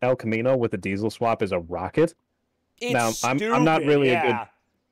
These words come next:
Speaker 1: I'm not really a good tuner, so maybe I'm just getting lucky with brute force here. I don't know.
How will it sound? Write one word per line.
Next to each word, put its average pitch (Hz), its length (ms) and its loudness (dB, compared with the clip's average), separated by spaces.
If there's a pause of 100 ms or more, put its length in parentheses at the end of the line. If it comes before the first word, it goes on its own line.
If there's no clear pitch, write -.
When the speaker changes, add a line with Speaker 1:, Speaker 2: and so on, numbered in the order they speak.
(240)
Speaker 1:
I'm 117 100 -2
not 143 160 0
really 165 220 4
a 131 40 -2
good 127 260 -2
tuner, 123 400 -2
so 107 340 0
maybe 104 260 -2
I'm 104 180 -2
just 107 300 -4 (120)
getting 104 260 -2
lucky 98 240 -2
with 101 240 -8
brute 98 240 -4
force 98 320 -4
here. 135 240 -2
I 92 140 -4
don't 98 260 -4
know. 87 380 -4